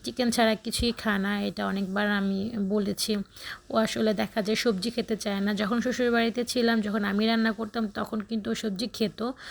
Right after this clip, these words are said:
but ঘরে যাই রান্না করতাম তাই খেত, কিন্তু বাবার বাড়িতে এসে আসলে ও কেন জানি শুধু চিকেনটাই খায়। আর ছোটোবেলা থেকেই ওর চিকেনটাই, আহ, পছন্দ, সেই পছন্দটা হয়তো আজীবনের জন্য হয়ে গেছে। তবে এটা কিন্তু ভালো না,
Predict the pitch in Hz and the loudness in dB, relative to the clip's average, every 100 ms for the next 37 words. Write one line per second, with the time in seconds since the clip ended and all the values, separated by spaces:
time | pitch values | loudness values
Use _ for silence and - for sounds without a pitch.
0 | - - 214 202 208 226 220 220 214 233 | -14 -4 -2 0 2 2 4 2 4 4
1 | 240 247 247 - 247 240 233 240 220 190 | 2 0 -2 -2 -4 2 4 4 0 -2
2 | 202 180 202 196 190 190 190 202 208 196 | -6 -4 -4 -2 -2 -4 -2 0 -2 -4
3 | 190 220 214 - 214 196 214 202 202 196 | -2 0 0 0 -2 -2 -2 -2 0 -2
4 | 202 - - - - 220 208 196 202 196 | -4 -10 -16 -16 -4 2 2 2 2 0
5 | 196 214 220 233 233 208 202 - 214 - | 0 -4 -4 -2 0 0 -2 -4 -6 -4
6 | 220 202 - 254 247 226 220 220 190 226 | -4 -4 -6 -2 2 4 2 -2 -6 -2
7 | 233 220 208 208 214 196 214 208 208 - | 0 0 -2 -6 -2 -2 -2 -2 -4 -4
8 | 214 196 190 - - - - 226 - 233 | -6 -4 -6 -10 -18 -20 -4 -2 2 2
9 | 208 214 269 - _ - - - - - | 4 2 0 -8 _ -20 -20 -20 -20 -16
10 | - 226 220 226 220 233 220 214 220 208 | -4 -2 -2 0 2 2 2 2 2 2
11 | 208 180 208 202 202 - 208 214 208 214 | 2 0 -2 0 -2 -4 0 0 2 0
12 | 196 214 220 220 208 208 208 208 208 220 | 0 2 2 2 2 -2 -2 -2 0 0
13 | 214 226 233 233 208 214 196 185 | 0 -2 0 0 0 0 0 -2